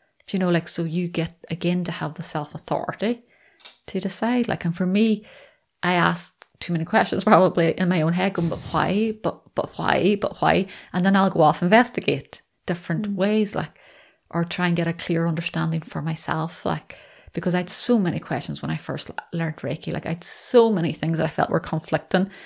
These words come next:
Speaker 1: and I thought I was the only one who thought that way. So therefore, I thought I was defunct with learning it, and I was the only one who thought I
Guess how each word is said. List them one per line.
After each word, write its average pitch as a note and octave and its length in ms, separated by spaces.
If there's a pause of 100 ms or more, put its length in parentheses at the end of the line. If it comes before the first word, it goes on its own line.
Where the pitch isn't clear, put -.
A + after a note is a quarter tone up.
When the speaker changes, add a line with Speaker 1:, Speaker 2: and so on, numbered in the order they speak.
(180)
Speaker 1:
and F3 100
I F3+ 80
thought E3 180
I D#3+ 100
was D#3 140
the - 80
only D3 120
one C#3+ 100
who D#3 60
thought D3 260
that - 140
way. F#3+ 140
So G3+ 140
therefore, E3+ 300
I - 60
thought D#3 220
I D3 100
was D3+ 160
defunct - 480
with D#3+ 200
learning D#3+ 380
it, - 200 (560)
and F3+ 120
I F3+ 40
was E3+ 120
the F3+ 60
only F3+ 120
one F3 100
who F3 100
thought E3 180
I E3 40